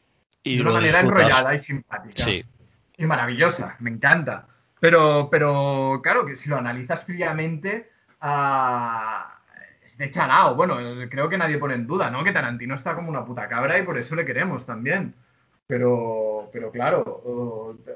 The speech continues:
Speaker 2: Reservoir Dogs lo coges, lo filmas de otra manera y, y podría ser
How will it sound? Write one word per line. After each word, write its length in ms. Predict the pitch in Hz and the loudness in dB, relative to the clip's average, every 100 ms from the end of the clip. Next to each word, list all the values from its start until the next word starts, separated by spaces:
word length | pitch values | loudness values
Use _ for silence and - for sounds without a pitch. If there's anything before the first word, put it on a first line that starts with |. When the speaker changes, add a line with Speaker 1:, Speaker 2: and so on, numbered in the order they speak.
| - - 135 | -16 -18 -12
Speaker 2:
Reservoir 440 | 127 135 135 151 | -6 -4 -2 0
Dogs 300 | 180 190 - | -2 -4 -6
lo 160 | 127 123 | -8 -6
coges, 400 | - - 127 113 | -6 -6 -8 -6
lo 120 | 120 | -6
filmas 340 | 131 127 143 | -6 -6 -4
de 60 | 147 | -4
otra 140 | 151 147 | -2 -2
manera 480 | 147 165 175 - - _ _ _ _ | 0 0 0 -4 -12 _ _ _ _
y, 80 | 139 | -4
y 960 | 131 127 120 117 113 113 120 110 107 95 _ _ _ _ _ | 0 2 2 0 -6 -10 -12 -14 -14 -18 _ _ _ _ _
podría 420 | 123 95 113 131 | -12 -12 -8 -6
ser 760 | 151 190 180 139 127 120 113 | -2 4 6 6 4 2 0